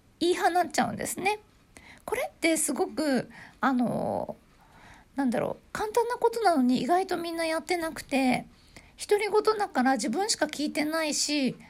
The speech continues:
きなこと言えばいいんですけど、なんか、えーと、ネガティブなことじゃないですけど、うん、めんどくさいとか嫌だとか、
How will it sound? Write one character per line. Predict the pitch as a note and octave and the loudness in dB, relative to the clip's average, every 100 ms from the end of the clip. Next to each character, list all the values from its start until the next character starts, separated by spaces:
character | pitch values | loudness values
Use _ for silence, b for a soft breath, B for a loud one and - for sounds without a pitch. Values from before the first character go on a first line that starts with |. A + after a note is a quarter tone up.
| - - | -10 -6
き | A4 | -4
な | A4+ | -2
こ | F#4+ | -4
と | A#3+ | -2
言 | B3+ C#4+ | 0 0
え | F4 | 0
ば | E4+ | -2
い | D4 | -2
い | |
ん | B3+ | 0
で | B3 | 0
す | - | -2
け | - | -4
ど、 | A#3+ C#4 B3 - B B B B B - | -2 0 0 -2 B B B B B -10
な | E4 | -10
ん | |
か、 | - G3+ - - _ b b _ | -4 -2 -2 -4 _ b b _
え | A#3 | -8
ー | A#3 | -6
と、 | - | -2
ネ | A#3+ | -2
ガ | D4 F#4 | -2 -2
テ | C#5 | -2
ィ | |
ブ | A#4+ | -2
な | F#4 | -2
こ | - C4+ | -2 -4
と | C4 | -2
じ | C4 | 0
ゃ | |
な | C4+ C4+ | 2 2
い | |
で | A3 C4 | 0 -4
す | - | -4
け | G#3+ | -4
ど、 | C4 B3+ - B B B - | -2 -2 -4 B B B -8
う | A#3 | -4
ん、 | A#3+ - - | -4 -2 2
め | E4 | 2
ん | F#4+ | 4
ど | G#4+ | 0
く | A4+ | 0
さ | A4 A#4 | -2 -2
い | A4+ | -4
と | A#3 | -4
か | A#3 | -2
嫌 | G#3+ D4 | 2 2
だ | D4 | 0
と | - A3+ | -4 -4
か、 | C#4+ B3+ A3 | 2 2 2